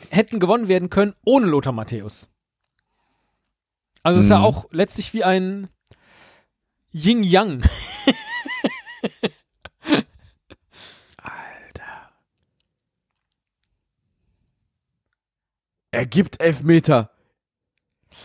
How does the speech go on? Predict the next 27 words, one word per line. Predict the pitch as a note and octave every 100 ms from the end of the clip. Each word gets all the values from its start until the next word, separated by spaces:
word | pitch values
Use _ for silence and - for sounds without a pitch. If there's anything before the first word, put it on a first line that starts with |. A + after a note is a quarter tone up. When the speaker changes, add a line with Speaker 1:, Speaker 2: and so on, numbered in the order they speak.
| - -
Speaker 1:
So, | A3+ A3
Speaker 2:
Ich |
fass | D#3 C#3+
es | A2+ -
nicht. | G2 F2+
Speaker 1:
aber | F3 F#3
jetzt | G3+ G#3+
weißt | F#3+ G3+ G#3
du, | F#3+ F3+ G3+ _ _ _ _ _ _ E3
was, | F#3 - - _ _ -
warum | F3 E3 D#3+ F#3
Lothar | F#3+ G3 G#3
Matthäus | E3+ E3+ G3 F#3
in | F3
diesem | D#3 C#3+
Spiel | - F3
war. | C#3 B2+
Denn | C#3+
der | D3
Pass | C#3 G3+ A3+ - -
vor | _ - G3
dem | F#3
Elfmeter | E3+ E3+ F3 D3+
kam | D#3+ D3+
von | D#3+
Lothar | D#3 E3 D#3+
Matthäus. | D3 D#3 C3 A#2